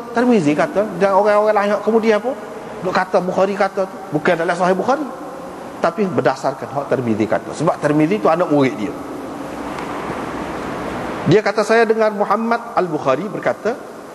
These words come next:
hadis Sufyan lebih sahih daripada hadis Sufyan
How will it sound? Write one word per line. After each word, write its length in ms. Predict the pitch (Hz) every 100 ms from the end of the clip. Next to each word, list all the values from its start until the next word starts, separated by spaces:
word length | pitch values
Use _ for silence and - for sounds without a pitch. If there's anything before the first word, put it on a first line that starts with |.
| - -
hadis 320 | 208 220 151
Sufyan 400 | - 151 131 160 233 - -
lebih 260 | 196 208 214
sahih 320 | - 170 101 - - - - - - - 110
daripada 420 | 170 208 175 185 -
hadis 260 | 196 208 -
Sufyan 400 | - 170 151